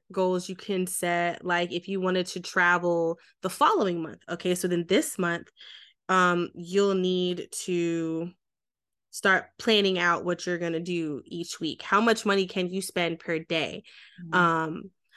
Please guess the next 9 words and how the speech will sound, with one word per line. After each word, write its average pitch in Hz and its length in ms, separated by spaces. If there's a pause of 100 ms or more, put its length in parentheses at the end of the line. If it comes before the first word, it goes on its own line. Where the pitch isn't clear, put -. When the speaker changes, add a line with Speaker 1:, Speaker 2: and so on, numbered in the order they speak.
(240)
Speaker 1:
that's 190 400
a 196 100
good 190 240
way 175 220
to 165 100
break 165 280
it 139 120 (100)
down - 320 (220)
also, 156 600